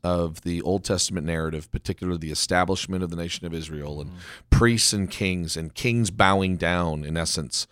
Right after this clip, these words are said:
Speaker 1: to, to Yahweh through, uh, the priests and through the prophets.
Speaker 2: Yep.
Speaker 1: So prophets can come in and they correct kings.
Speaker 2: Yep.
Speaker 1: And so, you know, we just, uh,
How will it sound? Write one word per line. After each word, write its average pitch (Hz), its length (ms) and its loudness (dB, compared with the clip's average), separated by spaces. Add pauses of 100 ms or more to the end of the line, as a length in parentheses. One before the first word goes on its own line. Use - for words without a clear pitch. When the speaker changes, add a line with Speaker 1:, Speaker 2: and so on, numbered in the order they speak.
(360)
Speaker 1:
to, 87 420 0
to - 140 0
Yahweh 82 600 2
through, 107 600 0 (340)
uh, 82 260 -2
the 80 120 -10
priests - 640 2
and 78 180 -6
through 113 160 0
the 92 120 -2
prophets. - 680 0
Speaker 2:
Yep. 107 160 -10 (180)
Speaker 1:
So - 140 -4
prophets - 440 4
can 98 260 2
come 98 220 2
in 131 180 2
and 110 100 0
they 98 80 2
correct - 600 -2 (600)
kings. 73 560 -4 (280)
Speaker 2:
Yep. - 100 -20 (240)
Speaker 1:
And 98 120 -2
so, 85 480 4
you 107 80 2
know, 90 120 2
we 101 180 4
just, 90 380 2
uh, 82 260 4